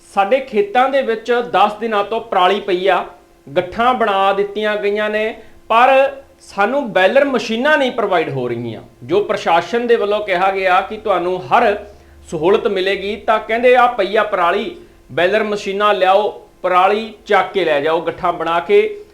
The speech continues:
ਤਾਂ ਪਰ ਕਿਸਾਨ ਕਹਿੰਦੇ, "ਜੇਕਰ ਤੁਸੀਂ ਨਹੀਂ ਚੱਕਿਆ, ਚੱਕੀ ਸਾਡੀ ਪਰਾਲੀ, ਫਿਰ ਅਸੀਂ ਮਜਬੂਰਨ ਅੱਗ ਲਗਾ ਦੇਵਾਂਗੇ।" ਤਾਂ ਕਿਸਾਨਾਂ ਦੇ ਵੱਲੋਂ ਅਲਟੀਮੇਟਮ ਦੇ ਦਿੱਤਾ। ਮਾਮਲਾ ਸੰਗਰੂਰ ਤੋਂ ਆ, ਸੰਗਰੂਰ ਦੇ ਕਈ ਪਿੰਡਾਂ ਦੇ ਵਿੱਚ ਕਿਸਾਨਾਂ ਨੇ ਇਹ ਅਲਟੀਮੇਟਮ ਦਿੱਤਾ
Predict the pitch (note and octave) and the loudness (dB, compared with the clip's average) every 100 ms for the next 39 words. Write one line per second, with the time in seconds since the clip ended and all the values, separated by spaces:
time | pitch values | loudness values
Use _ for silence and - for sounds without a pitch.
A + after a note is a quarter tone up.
0 | - _ G#3+ B3 B3 A#3 - A3 G3+ F#3 | -20 _ -4 -2 2 0 0 -6 -4 -2
1 | A#3 A#3 A3+ B3 F#3 F3+ F3+ B3+ B3+ A3 | -2 -4 0 0 0 -2 0 -4 -4 -6
2 | A#3+ A3 F3+ C4+ C#4+ A3+ - A3 G#3 D3+ | -6 -2 -2 -2 -2 -6 -2 0 0 0
3 | G3+ G3 A3+ A3 F#3+ G3+ F#3+ F#3 G#3 - | -6 -8 -8 -4 -2 -2 0 2 2 -2
4 | G#3+ G3 F#3+ F3+ E3 D3+ D3+ C#3 - - | 0 0 -2 -6 -6 -6 -6 -6 -8 -4
5 | D#3 C3 D3 C#3 A#2+ A2 A2+ C3+ F#3+ E3+ | -2 -2 -4 -4 -4 -6 -8 -6 -6 -4
6 | E3 F3+ F#3+ F3+ F3 A#3 A3+ G3+ A3 A#3+ | -6 -6 -8 -6 -2 -2 -2 -2 0 0
7 | - - - _ _ _ _ _ _ A#3 | -2 -6 -20 _ _ _ _ _ _ 2
8 | C#4 D4+ C4+ B3+ B3 G#3 F#3 D3 - B2+ | 2 0 0 2 0 -2 -2 -4 -6 -6
9 | F#2+ - _ - D3 F#3+ C4+ D4+ A#3+ G#3+ | -6 -12 _ -10 -6 -2 -4 -4 -4 0
10 | G#3+ C4 D4 B3+ F#3 C3 B2+ - E3+ F#3 | 2 2 0 -2 -2 -4 -8 -10 -4 0
11 | A3+ A3+ A#3+ A#3+ A#3+ C#4+ A#3+ G#3 G#3+ A#3 | 0 2 2 2 0 0 -4 -2 0 0
12 | G#3+ F#3+ G3+ G3 G#3 G#3 G3+ F3 F#3 F#3 | -2 -4 -2 -2 -2 -8 -4 -2 -2 -2
13 | F#3 F3+ F3+ D#3+ E3 E3 D#3 D#3+ C#3+ C#3 | -2 -2 0 0 -2 -6 -6 -8 -8 -4
14 | D#3+ E3+ - | -2 -2 -4